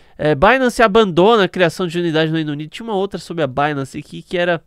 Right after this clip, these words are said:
"Binance move fundos para novo endereço e quase perde quinze mil Bitcoins por engano", né? E daí você vai ler a notícia:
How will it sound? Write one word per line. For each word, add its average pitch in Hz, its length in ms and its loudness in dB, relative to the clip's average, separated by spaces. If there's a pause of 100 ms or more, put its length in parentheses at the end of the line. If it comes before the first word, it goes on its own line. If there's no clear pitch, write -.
(300)
"Binance 214 380 0
move 202 240 0
fundos 190 640 -4
para 185 240 2
novo 185 220 0
endereço 185 440 0
e 208 40 -4
quase 247 480 4
perde 208 480 2
quinze 226 440 -2
mil 220 180 2
Bitcoins 214 680 0
por 220 220 -4
engano", 180 640 4
né? 180 320 0 (400)
E - 40 -10
daí 170 220 4
você 190 140 -6
vai 190 120 0
ler 190 120 0
a 185 100 2
notícia: 180 640 -6